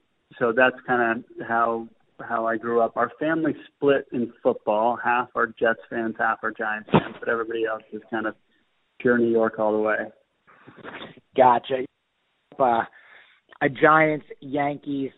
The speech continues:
Speaker 2: uh, but I was an Islanders guy also.
Speaker 1: Yeah. Yeah,
Speaker 2: I
Speaker 1: I
Speaker 2: know
Speaker 1: get that. Yeah, and that, you do see that sometimes. The, the thing about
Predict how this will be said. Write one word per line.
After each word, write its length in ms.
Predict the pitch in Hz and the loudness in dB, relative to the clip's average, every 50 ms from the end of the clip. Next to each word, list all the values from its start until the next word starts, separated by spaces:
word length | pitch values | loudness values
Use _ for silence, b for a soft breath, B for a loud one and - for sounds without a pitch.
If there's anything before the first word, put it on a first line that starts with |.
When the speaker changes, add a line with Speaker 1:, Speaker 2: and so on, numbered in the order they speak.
| - - | -10 -8
Speaker 2:
uh, 260 | 127 127 127 123 123 | -6 -4 -4 -4 -6
but 160 | 110 139 135 | -4 -4 0
I 80 | 135 147 | 0 2
was 100 | 147 143 | 0 0
an 80 | 139 - | -2 -4
Islanders 500 | - 131 135 143 147 143 139 127 123 113 - - | -4 -2 0 0 0 -2 -4 -6 -6 -8 -6 -8
guy 300 | 123 - - - - - _ _ _ _ _ _ - | -8 -8 -8 -10 -12 -16 _ _ _ _ _ _ -10
also. 500 | - 120 123 120 - - 120 87 87 - _ _ _ - - _ _ _ _ - | -6 -4 -4 -4 -6 -8 -10 -12 -12 -16 _ _ _ -20 -20 _ _ _ _ -4
Speaker 1:
Yeah. 460 | 127 120 120 117 117 117 117 117 110 - - - _ _ _ _ _ _ _ _ _ _ _ _ _ _ _ _ _ - - | -2 2 4 6 6 8 8 6 6 4 0 -14 _ _ _ _ _ _ _ _ _ _ _ _ _ _ _ _ _ -4 2
Yeah, 240 | 127 127 127 127 | 6 8 8 8
Speaker 2:
I 80 | 123 123 | 8 6
Speaker 1:
I 40 | 131 | 4
Speaker 2:
know 100 | 135 151 151 151 | 4 4 4 4
Speaker 1:
get 100 | 151 143 | 4 4
that. 160 | 143 151 147 - - - - - | 4 2 2 2 -4 -12 -14 -8
Yeah, 240 | 147 139 131 127 131 - | -2 0 0 0 0 -2
and 100 | 143 151 - _ _ _ _ _ _ _ 139 | -6 -10 -12 _ _ _ _ _ _ _ -8
that, 160 | 139 - - | -8 -8 -8
you 300 | - - 269 - 143 147 | -10 -10 -4 -2 0 2
do 200 | 139 160 170 160 - - | 4 6 4 4 2 0
see 140 | 180 180 175 | -2 0 6
that 180 | 165 160 156 151 - - | 6 6 6 6 4 2
sometimes. 560 | 160 151 147 135 - 127 110 110 107 107 113 120 | 2 2 2 0 -2 -2 -2 -2 -4 -6 -4 0
The, 100 | 127 143 139 - _ _ | 0 0 0 -2 _ _
the 120 | - 147 147 | -2 0 4
thing 160 | 160 180 185 | 4 4 4
about 260 | 180 175 165 160 156 | 6 6 4 4 4